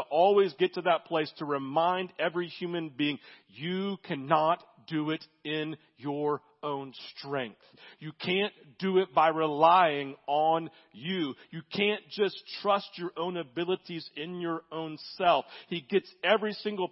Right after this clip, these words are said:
person to that moment for the purpose of awakening them to the need for God, right? And the faith in Him. I'll never forget, I was on the golf course one day talking to a buddy, right? And we were talking about life and talking about Christianity, and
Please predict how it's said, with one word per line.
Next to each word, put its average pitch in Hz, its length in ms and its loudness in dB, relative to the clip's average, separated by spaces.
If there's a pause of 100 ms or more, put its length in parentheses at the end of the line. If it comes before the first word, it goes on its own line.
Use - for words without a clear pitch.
(140)
person 202 360 -4
to 175 100 -6
that 165 200 0
moment 160 600 -4 (160)
for 165 80 -8
the 156 80 -6
purpose 208 440 -4
of 147 120 -8
awakening 147 840 -2
them 143 260 -4 (180)
to 185 80 -4
the 170 120 0
need 202 600 -2
for 160 160 -2 (180)
God, 156 520 6
right? 175 240 6 (180)
And 165 120 -10
the 151 120 -4 (200)
faith 208 340 0
in 160 180 -6
Him. 170 320 -2
I'll 160 100 4
never 196 180 -2
forget, 180 240 -2
I 180 40 2
was 170 120 -4
on 180 60 -4
the 175 60 -8
golf 170 260 4
course 170 220 -4
one 165 160 -4
day 165 140 0
talking 160 300 -2
to 151 80 -4
a 147 60 -2
buddy, 165 300 2
right? 175 260 2 (420)
And 185 140 -4
we 185 80 4
were 180 60 4
talking 180 340 2
about 170 240 2
life 175 400 4
and 143 100 -20
talking 175 140 -4
about 151 120 -6
Christianity, 175 760 -4
and 139 180 -6